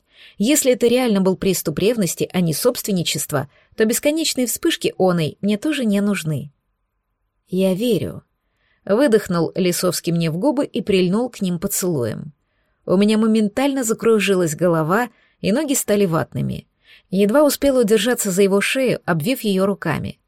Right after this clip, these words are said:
Впрочем, упасть в его крепких объятиях мне по-любому не грозило. Разве что сгореть свечкой, расплавившись до основания, потому что жар потек по телу почти немыслимый. Желание буквально сжигало изнутри.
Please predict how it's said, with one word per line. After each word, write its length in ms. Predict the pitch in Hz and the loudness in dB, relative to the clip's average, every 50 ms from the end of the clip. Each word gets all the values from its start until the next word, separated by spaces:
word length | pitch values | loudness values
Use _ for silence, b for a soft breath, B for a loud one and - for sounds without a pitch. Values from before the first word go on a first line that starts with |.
| _ _ _ _ _ | _ _ _ _ _
Впрочем, 460 | _ _ - 294 330 311 - 269 240 - | _ _ 0 2 2 2 2 0 -2 0
упасть 380 | - 220 208 - 277 269 - - | 0 -2 0 2 0 0 0 -2
в 20 | |
его 220 | 196 180 202 196 202 | -2 0 2 2 2
крепких 520 | 196 - 190 180 170 - - 147 - - | 0 0 -2 -2 -2 0 -4 -4 -2 -2
объятиях 560 | 156 151 185 247 294 294 - 262 226 - - _ - | -4 -2 0 0 0 0 0 -2 -4 -4 -8 _ -4
мне 260 | 196 208 233 302 349 | -2 -2 -2 -2 -2
по-любому 460 | - 247 185 160 151 170 190 202 208 | -2 0 0 0 2 2 0 2 2
не 200 | 196 170 165 165 | 2 0 0 -2
грозило. 680 | 151 156 170 175 175 151 156 156 143 143 139 - - _ _ _ _ _ _ _ _ - | -2 -2 -2 -2 -2 -2 -2 -2 -2 -2 -4 -6 -10 _ _ _ _ _ _ _ _ -4
Разве 300 | - 269 330 294 277 294 | 0 2 2 2 2 -2
что 180 | 277 - 277 247 | -2 0 -2 -2
сгореть 380 | 202 202 233 247 240 240 240 | 0 2 2 4 2 2 0
свечкой, 600 | - - 226 254 311 311 - - - 160 139 - _ - | -2 -4 -2 -2 -2 -2 -2 -4 -4 -4 -4 -6 _ -6
расплавившись 760 | 160 143 143 - - - 226 269 269 247 - - 220 196 156 | -4 -4 -4 -4 -4 -2 0 0 0 0 -2 -2 -2 -2 -2
до 140 | 156 180 185 | 0 0 0
основания, 720 | 180 - - 185 180 170 156 156 147 143 127 123 - - b b b b b b b b b | 0 0 -2 -2 -2 0 0 -2 -2 -2 -4 -6 -10 -12 b b b b b b b b b
потому 280 | - 185 202 220 240 247 | 0 2 2 2 2 0
что 200 | - - 233 220 | -2 -2 -2 -2
жар 260 | 196 233 254 240 240 | 0 0 0 -2 0
потек 340 | - 214 208 - 220 202 - | -2 -2 0 0 -2 -2 0
по 120 | 208 208 | -2 -2
телу 260 | 208 - 254 240 220 | 0 0 0 0 2
почти 340 | 202 208 202 - - - 220 | 2 0 0 0 -2 -2 -2
немыслимый. 840 | 208 214 220 220 208 185 143 - - - 120 135 135 135 - 147 - B B B B B B | 0 2 2 2 2 0 -2 -4 -6 -6 -6 -6 -6 -6 -8 -12 -16 B B B B B B
Желание 420 | - 160 202 208 226 226 226 226 | -2 2 4 4 4 4 2 2
буквально 420 | 202 202 202 202 220 214 196 196 185 | 2 0 0 0 0 0 2 0 0
сжигало 440 | 170 180 175 160 180 185 185 190 | 0 -2 -2 0 0 0 2 2
изнутри. 640 | 202 190 202 226 247 247 - 233 196 151 113 - | 2 2 0 -2 -2 -2 -2 -2 -2 -2 -4 -6